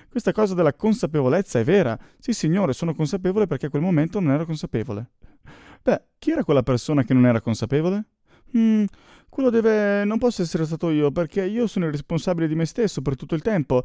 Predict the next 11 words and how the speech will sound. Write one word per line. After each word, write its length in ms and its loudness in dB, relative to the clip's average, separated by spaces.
perciò 460 0
io 160 0
non 140 6
ero 140 4
lì." 240 2
Beh, 240 2
quello 240 4
è 20 8
essere 280 2
non 140 4
consapevole. 680 0